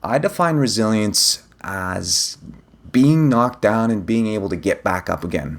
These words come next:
You know, the old Rocky story, uh, getting kicked down and getting kicked down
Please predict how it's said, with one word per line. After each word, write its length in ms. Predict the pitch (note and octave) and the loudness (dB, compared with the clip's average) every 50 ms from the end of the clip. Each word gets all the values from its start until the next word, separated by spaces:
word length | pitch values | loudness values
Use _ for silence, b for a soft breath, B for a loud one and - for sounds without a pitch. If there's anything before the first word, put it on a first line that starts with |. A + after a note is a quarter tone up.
| - - - | -12 -10 -6
You 80 | G2+ F#2+ | -2 -2
know, 160 | F#2+ F#2 F#2 | 0 0 2
the 120 | F#2+ G2 | 2 4
old 200 | G2 G2+ G2+ G2 | 4 4 4 2
Rocky 380 | G2 F#2+ F2+ F#2+ F#2+ - - F2 | 4 4 4 2 2 -2 -4 -6
story, 500 | - - - E2+ F2+ F#2 E2 E2+ E2+ - B B B B B B B B | -6 -4 -4 -2 -2 -2 -2 -4 -6 -8 B B B B B B B B
uh, 320 | F#2 F2+ F2 D#2+ F2 D#2+ - _ - | -10 -10 -10 -10 -12 -14 -12 _ 0
getting 380 | B2 A#2+ D3 D3+ C#3+ B2 - - _ - | 2 4 4 4 2 0 -2 -8 _ -10
kicked 320 | - - D#3+ D#3+ - - | -2 -2 -2 -2 0 2
down 360 | D#3 D3 C#3+ C#3 C3+ C#3 C3+ | 2 4 4 4 4 2 2
and 160 | A#2+ G#2 G#2 F2+ | 0 -2 -2 0
getting 240 | A2 A#2 A#2+ A2+ | 0 0 0 -2
kicked 300 | A2 - C#3 C#3+ C#3+ C#3+ | -2 0 0 0 0 0
down 340 | - A2 G#2+ G#2+ G#2+ G#2 G#2 | -4 -2 -2 0 -2 -4 -6